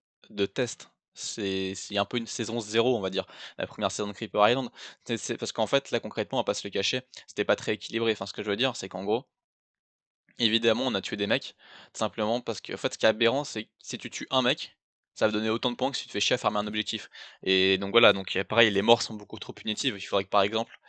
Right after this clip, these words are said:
on en a discuté un petit peu, mais il faudrait qu'en fait, quand on meurt, on garde, euh, s-, attendez, on... non, c'est là. On garde le slot d'armure, et on garde toute la haute barre ici. Bon, tout ça, c'est des lettres ici, mais au moins, on garde toute la barre là, avec l'armure, tout ça. Donc ça, c'est cool.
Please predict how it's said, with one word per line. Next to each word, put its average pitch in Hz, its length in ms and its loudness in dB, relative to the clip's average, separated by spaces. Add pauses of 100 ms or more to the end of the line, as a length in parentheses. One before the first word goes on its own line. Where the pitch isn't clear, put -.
(280)
on - 80 -6
en 101 80 2
a 98 80 4
discuté 104 320 -4
un 107 80 0
petit 107 180 -8
peu, 135 180 0
mais 117 100 -4
il - 20 -12
faudrait - 180 -2
qu'en 95 140 -10
fait, - 180 -4
quand 98 180 -2
on 95 40 2
meurt, 110 260 2
on 92 80 -6
garde, 101 300 4
euh, 92 300 -2
s-, - 300 -14 (200)
attendez, 92 240 -8 (340)
on... 98 160 -10 (220)
non, 90 100 -4
c'est - 140 -8
là. 92 100 -6 (300)
On 107 80 -8
garde 113 200 4
le 107 60 -4
slot 101 200 -2
d'armure, 104 500 4 (840)
et 117 80 2
on 107 120 0
garde 120 200 4
toute - 140 -12
la 117 140 2
haute 113 140 -4
barre 113 160 8
ici. 117 220 0
Bon, 92 140 -10
tout - 180 -10
ça, 123 140 -2
c'est 113 100 -8
des 101 120 2
lettres 156 180 0
ici, 165 240 -6 (240)
mais 98 180 -2
au 127 80 0
moins, 131 180 2
on 110 60 2
garde 104 160 2
toute - 140 -12
la 113 80 0
barre 104 160 6
là, 143 120 8
avec 101 220 0
l'armure, 117 260 4
tout - 140 -12
ça. - 200 -10 (300)
Donc 95 160 -4
ça, 131 80 4
c'est 131 140 4
cool. - 220 -2